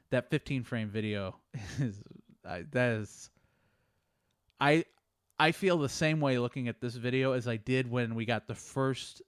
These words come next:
images back from the Mars rover showing the blue sunset.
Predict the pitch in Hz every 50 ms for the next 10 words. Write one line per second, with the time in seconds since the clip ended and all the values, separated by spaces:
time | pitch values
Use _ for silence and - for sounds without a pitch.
0 | _ - 135 127 131 123 113 120 117 107 107 - 117 110 107 104 101 - - -
1 | _ - _ _ _ _ _ _ _ _ - - 143 127 120 113 113 110 107 107
2 | 117 123 127 135 131 113 107 117 110 107 101 95 98 98 - - - 143 127 123
3 | 117 120 113 107 101 110 113 117 120 113 110 - - 123 107 101 98 - - 101
4 | 80 -